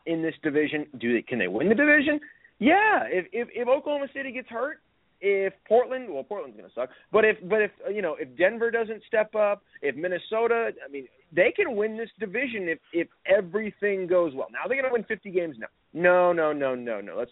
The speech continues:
slow it down. Let's slow down the hype. But this team can jump into that forty, forty-five win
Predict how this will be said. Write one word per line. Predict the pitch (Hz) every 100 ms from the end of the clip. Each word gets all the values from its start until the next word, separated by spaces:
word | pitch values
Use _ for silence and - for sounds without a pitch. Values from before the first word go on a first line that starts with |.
| -
slow | 160
it | 185
down. | 156 160 - _ _ - - -
Let's | 135 -
slow | - 147 175
down | 180 180 180 185
the | 185
hype. | 185 175 - _ _ _
But | 127 185 - - _ _ 120
this | 151 214 -
team | 160 208
can | 196 139
jump | 147 151
into | 135 185
that | 139 -
forty, | 127 131 139 143 - - -
forty-five | 120 131 131 127 131
win | 113 127 127